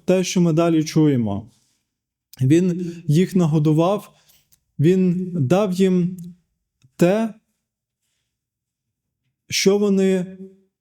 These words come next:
проміняли на духовне. Тобто Господь Бог не залишає людей, які шукають Його, Він не позбавляє їх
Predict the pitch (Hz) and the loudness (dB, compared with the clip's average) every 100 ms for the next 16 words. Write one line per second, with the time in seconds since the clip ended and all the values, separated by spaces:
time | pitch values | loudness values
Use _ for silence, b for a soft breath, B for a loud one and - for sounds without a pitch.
0 | _ _ _ 165 175 165 160 170 208 202 | _ _ _ 0 2 2 2 0 0 0
1 | 190 185 190 156 165 156 170 165 175 151 | 0 -2 -6 -2 0 2 -2 0 0 0
2 | 123 101 90 - _ _ _ _ - 175 | -2 -4 -8 -14 _ _ _ _ -2 2
3 | 196 170 185 180 220 190 170 208 208 - | 2 2 0 2 0 2 0 0 0 -10
4 | b b - 160 160 180 180 202 214 208 | b b 0 0 2 2 0 0 0 2
5 | 165 151 - - 151 165 151 190 202 185 | 0 -4 -14 -4 0 2 2 0 2 0
6 | 170 190 185 170 - - 170 190 190 175 | 0 2 2 0 -6 -2 0 2 2 0
7 | 156 165 160 175 208 208 B B 135 165 | 2 2 2 2 -2 -4 B B 0 2
8 | 185 180 180 165 175 190 214 202 180 175 | 2 0 -2 0 0 2 2 2 0 2
9 | 190 185 | 0 -2